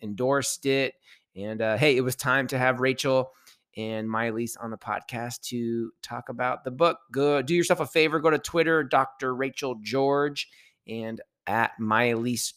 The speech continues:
Tolan. I will link it in the show notes as well.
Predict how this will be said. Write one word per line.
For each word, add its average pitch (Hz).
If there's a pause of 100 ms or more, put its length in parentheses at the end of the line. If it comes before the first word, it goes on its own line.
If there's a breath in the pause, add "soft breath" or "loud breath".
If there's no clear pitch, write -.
Tolan. 131
I -
will 104
link 110
it -
in 107
the 104
show 117
notes 120 (480 loud breath)
as 104
well. 120